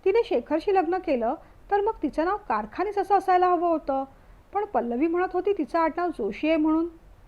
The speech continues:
पल्लवी चुकून बोलली असेल. असं असेल की मालविकाच खोटं बोलतेय. पण मालविका का खोटं बोलेल? जाऊ दे, असं म्हणून हा विषय संपणारा नव्हता. पार्थने या सगळ्या गोष्टीचा छडा लावायचा ठरवला.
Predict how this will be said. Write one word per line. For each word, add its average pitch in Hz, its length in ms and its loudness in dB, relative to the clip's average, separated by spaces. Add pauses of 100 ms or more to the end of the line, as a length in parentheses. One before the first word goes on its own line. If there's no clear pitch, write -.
(240)
पल्लवी 202 300 -6
चुकून 381 340 -6
बोलली 392 220 2
असेल. 311 400 2 (1000)
असं 359 220 0
असेल 403 340 2 (400)
की 359 80 -2
मालविकाच 269 600 0
खोटं 403 240 0
बोलतेय. 320 360 0 (560)
पण 440 140 -4
मालविका 285 460 -2
का 466 180 -4
खोटं 392 260 0
बोलेल? 330 380 2 (640)
जाऊ 220 180 -8
दे, 247 160 0 (460)
असं 294 280 2
म्हणून 320 220 2
हा 294 120 0
विषय 285 260 2
संपणारा 285 440 0
नव्हता. 262 420 0 (540)
पार्थने 285 480 0
या 269 120 -2
सगळ्या 254 320 -2
गोष्टीचा 269 400 -2 (120)
छडा 247 160 -2
लावायचा 226 360 -2
ठरवला. 285 360 -4